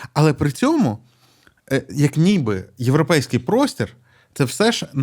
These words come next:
найцікавіше місце і найкомфортніше місце для життя. І є, е, є оцей тест на Китай, е, що, типу, от у тебе є там якісь можливості, ти можеш там стартувати компанію, чи там у тебе робота,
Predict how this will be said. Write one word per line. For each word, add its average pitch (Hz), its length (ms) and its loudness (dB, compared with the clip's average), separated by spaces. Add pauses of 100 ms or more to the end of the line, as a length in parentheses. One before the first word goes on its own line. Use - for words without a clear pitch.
(420)
найцікавіше - 920 -2
місце 127 440 2
і 120 40 2
найкомфортніше 120 840 0
місце 117 360 0
для 104 140 2
життя. 104 380 -4 (720)
І 175 320 2 (280)
є, 180 600 0
е, 139 200 2
є 139 200 2
оцей 160 240 0 (260)
тест 143 300 0
на 139 120 2
Китай, 196 600 -2
е, 110 280 2
що, 110 280 -2
типу, 107 280 -4
от 107 200 -4
у - 20 -6
тебе 104 260 0
є 101 220 -2
там 98 400 -4
якісь 107 280 -4
можливості, 139 580 0
ти 107 120 -4
можеш 107 200 -2
там 101 140 -4
стартувати 110 440 -2
компанію, 123 480 0
чи 107 160 -4
там 104 240 -6
у 113 60 -8
тебе 120 160 2
робота, 123 440 2